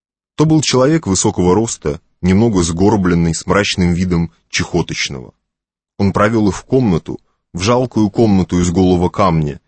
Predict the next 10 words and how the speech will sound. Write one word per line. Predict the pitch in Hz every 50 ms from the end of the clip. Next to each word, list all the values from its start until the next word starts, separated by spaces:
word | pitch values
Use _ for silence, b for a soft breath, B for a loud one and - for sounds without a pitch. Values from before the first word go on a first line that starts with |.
| _ -
считавшуюся, | - - - - 87 78 78 - - - 107 101 95 - 110 104
однако, | 98 95 104 101 92 -
красивой | 82 - 85 80 78 - - - 151 143 104 85
в | 80
этой | 78 - 82
стране, | 76 - - - 82 82 80 78 76 69 - _ _ _ _ _
где | 95 92 80 90 87 87
изящество | 87 87 107 127 139 - - - 80 - - 71 69 73 - _ _ _
совершенно | - - 107 107 113 - - 160 135 90
неизвестно. | 80 80 80 80 80 76 78 80 78 76 73 - - - - -